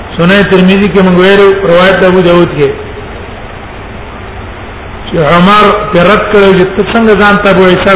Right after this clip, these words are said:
کنیه وایې؟ نو هغه وویل، "کنانی رسول الله"، ما ته نبی صلی الله علیه وسلم کنیه کې و ابو عیسی.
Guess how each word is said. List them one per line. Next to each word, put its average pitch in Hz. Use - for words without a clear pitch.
کنیه 180
وایې؟ 160
نو 156
هغه 170
وویل، 214
"کنانی 220
رسول 202
الله"، 180
ما 202
ته 196
نبی 190
صلی 202
الله -
علیه 208
وسلم 196
کنیه 190
کې 190
و 185
ابو 185
عیسی. 165